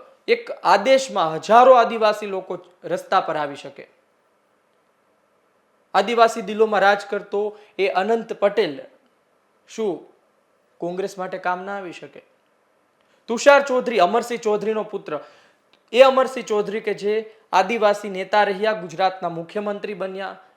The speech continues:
શું તે કામ ના આવી શકે? આ સિવાય પણ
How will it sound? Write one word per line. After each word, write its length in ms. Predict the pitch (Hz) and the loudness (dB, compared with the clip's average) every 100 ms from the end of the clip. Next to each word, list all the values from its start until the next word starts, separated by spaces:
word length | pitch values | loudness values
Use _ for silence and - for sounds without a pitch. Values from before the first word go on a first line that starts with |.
| _ | _
શું 200 | - 170 | -16 -12
તે 120 | 180 | -12
કામ 240 | 180 175 175 | -6 -6 -6
ના 120 | 170 | -12
આવી 160 | 156 143 | -14 -16
શકે? 300 | - - - _ _ _ _ _ _ _ _ - | -20 -20 -20 _ _ _ _ _ _ _ _ 4
આ 120 | 226 | 4
સિવાય 400 | 262 247 240 269 | 4 2 8 8
પણ 480 | 277 233 220 226 | 8 0 -2 -2